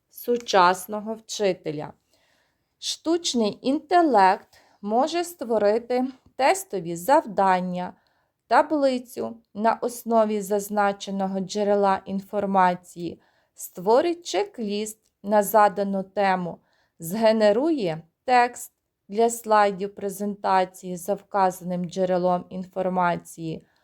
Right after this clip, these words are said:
флеш-карти за обраною темою, запропонує перелік ідей для цікавих завдань на будь-яку тему,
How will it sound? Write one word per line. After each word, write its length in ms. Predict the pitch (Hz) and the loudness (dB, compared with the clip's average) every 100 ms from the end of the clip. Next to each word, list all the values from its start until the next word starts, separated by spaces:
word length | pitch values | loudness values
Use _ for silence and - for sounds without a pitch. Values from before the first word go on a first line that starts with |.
| _ _ | _ _
флеш-карти 1080 | 180 202 339 - - 269 247 247 - 220 - _ _ - | 4 4 4 -2 0 2 2 -2 -10 -10 -12 _ _ -6
за 220 | 175 220 | 2 2
обраною 840 | - 220 202 208 208 202 196 196 196 | 4 0 0 -2 -4 -4 -4 -6 -4
темою, 600 | 202 190 185 175 165 165 _ _ _ | -2 -2 -2 -6 -10 -14 _ _ _
запропонує 1160 | - 160 202 202 202 - 214 233 320 339 202 180 _ | -2 2 2 0 -10 -8 -4 -2 -2 -4 -6 -8 _
перелік 640 | 202 196 208 285 220 160 _ | -2 2 2 2 -4 -10 _
ідей 600 | - 285 185 185 180 190 _ _ _ - | -6 -4 2 2 2 -2 _ _ _ -6
для 200 | 190 226 | 0 0
цікавих 760 | 226 226 214 202 196 170 175 180 | 0 -8 -4 0 0 0 -4 -8
завдань 680 | - 180 156 180 185 254 - _ - | -6 -6 -2 0 2 0 -6 _ -8
на 180 | 190 185 | -4 -4
будь-яку 800 | 156 185 247 - 160 160 185 214 | -4 -10 -10 -8 -8 -8 -8 -8
тему, 600 | - 202 170 165 165 | -2 0 0 -2 -8